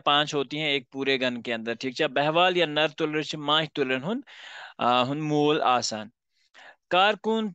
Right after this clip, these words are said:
तुलरन कम, किम वंस पेट छ हेवान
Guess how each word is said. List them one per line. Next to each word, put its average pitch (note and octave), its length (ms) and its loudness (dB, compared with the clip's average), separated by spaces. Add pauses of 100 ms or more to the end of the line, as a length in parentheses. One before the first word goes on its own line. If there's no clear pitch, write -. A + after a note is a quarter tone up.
तुलरन F#3+ 460 0 (120)
कम, G#3 300 -2 (640)
किम G#3+ 260 2
वंस F3+ 340 2
पेट E3 260 2
छ - 220 -4 (100)
हेवान C#3+ 600 2